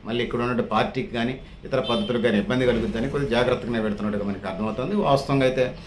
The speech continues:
వందకి డెబ్బై, ముప్పై శాతం నీళ్ళే మనం వాడుకుంటున్నాం నదీ జలాలని. So, ఇంకా డెబ్బై శాతం జలవనరులను వాడుకోవాల్సిన అవసరం అయితే ఉన్నది. So, అక్కడ దాకా మనం వెళ్ళలేదు కాబట్టి వాటిని మనం తగిన విధంగా వాడుకొని ముందుకెళ్లాల్సిన అవసరం అయితే ఉన్నదని తెలియజేసుకుంటున్నాను.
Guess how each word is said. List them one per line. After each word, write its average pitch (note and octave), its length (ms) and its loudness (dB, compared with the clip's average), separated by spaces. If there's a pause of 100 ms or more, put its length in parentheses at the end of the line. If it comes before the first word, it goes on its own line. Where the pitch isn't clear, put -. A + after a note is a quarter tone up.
(220)
వందకి C3 220 2
డెబ్బై, A#2 380 4
ముప్పై A2 320 0
శాతం A#2 300 0
నీళ్ళే A2+ 380 2
మనం G#2 240 0
వాడుకుంటున్నాం G2 640 -2
నదీ G#2 180 -2
జలాలని. E2+ 360 -4 (440)
So, C3 60 2
ఇంకా B2 180 4
డెబ్బై A2 300 4
శాతం A#2+ 360 0
జలవనరులను B2 540 4
వాడుకోవాల్సిన G#2+ 500 0
అవసరం G2+ 220 -4
అయితే G2+ 140 -6
ఉన్నది. G#2 180 -2 (400)
So, C#3+ 60 0
అక్కడ A#2+ 220 0
దాకా C3 240 4
మనం G#2+ 200 2
వెళ్ళలేదు A#2+ 280 4
కాబట్టి B2+ 260 4
వాటిని B2 280 2
మనం G#2+ 300 0 (400)
తగిన B2 160 0
విధంగా C3 320 4
వాడుకొని A#2+ 420 4
ముందుకెళ్లాల్సిన B2+ 680 2
అవసరం G2+ 220 -2
అయితే G2 200 -4
ఉన్నదని G2 380 -6
తెలియజేసుకుంటున్నాను. F2+ 600 -10